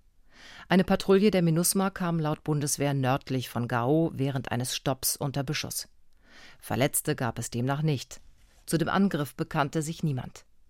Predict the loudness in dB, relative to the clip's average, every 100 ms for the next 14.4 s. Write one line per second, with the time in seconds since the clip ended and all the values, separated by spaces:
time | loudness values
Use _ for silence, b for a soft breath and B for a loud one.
0 | _ B B B B B -8 0 2 4
1 | 4 6 6 6 4 4 6 6 6 6
2 | 4 2 0 0 0 2 2 2 0 -2
3 | 0 0 -2 -8 -16 -20 _ -4 2 2
4 | 4 4 4 2 2 2 0 0 0 0
5 | 0 -2 -4 -4 -4 -2 -2 -2 0 2
6 | 2 0 -2 -2 -2 -2 -2 -2 -2 -2
7 | -2 -2 -2 -2 -2 -2 -2 0 0 -2
8 | -6 -8 -8 -14 -20 -20 B B B B
9 | B 0 2 2 4 4 4 2 -2 -2
10 | -4 -2 -4 -4 -4 -2 -2 -2 0 0
11 | -2 -2 0 0 -2 -2 2 2 0 2
12 | 0 0 0 2 4 2 0 -4 -4 -6
13 | -6 -4 -4 -2 -2 -2 0 -2 -2 -6
14 | -2 0 0 -2